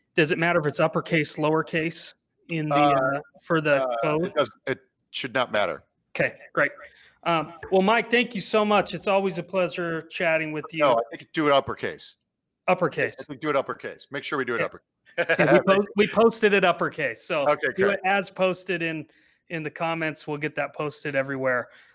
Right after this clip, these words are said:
Speaker 1: Um, Mike, thank you so much for the info with what's going on in the marketplace. And, and I'm also grateful to, that somebody brings some hope. I think there is a lot of negativity in the market right now,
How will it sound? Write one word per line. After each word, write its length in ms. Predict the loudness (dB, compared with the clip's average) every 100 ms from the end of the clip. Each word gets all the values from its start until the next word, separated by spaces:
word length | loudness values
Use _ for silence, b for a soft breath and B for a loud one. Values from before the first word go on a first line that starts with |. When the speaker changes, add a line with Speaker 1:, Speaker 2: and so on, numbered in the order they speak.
| b
Speaker 1:
Um, 460 | -6 -4 -2 -4 -10 _
Mike, 280 | 0 2 2
thank 220 | 0 0
you 80 | -4
so 240 | -2 -2
much 380 | 2 0 -2 -10 -12
for 240 | -4 -2
the 120 | 0 0
info 500 | -2 2 4 4 4
with 260 | -2 -4
what's 200 | -6 -6
going 300 | -4 -2 2
on 420 | 4 6 4 2 -4 b b _
in 140 | -6 0
the 40 |
marketplace. 840 | 2 2 0 -4 0 2 0 -4 -16 _ _ 0
And, 340 | 2 2 -2 _
and 160 | 0
I'm 140 | 2 4
also 260 | 4 2 2
grateful 440 | 2 2 0 0
to, 280 | -2 -6 -6 -10 _ -10
that 180 | -8
somebody 460 | -6 -6 -4 -4 -6 -4
brings 300 | 0 0 0
some 140 | -4
hope. 320 | 0 0 0 -8 _ _
I 100 | -4
think 200 | -2 0
there 160 | 2 2
is 220 | 2 0
a 60 | 2
lot 220 | 2 2
of 60 |
negativity 760 | 0 -2 -2 -4 -4 -2 -4 -4
in 220 | -6 -4
the 60 | -2
market 340 | -2 -2 -2
right 180 | -2 0
now, 300 | 0 -2 -4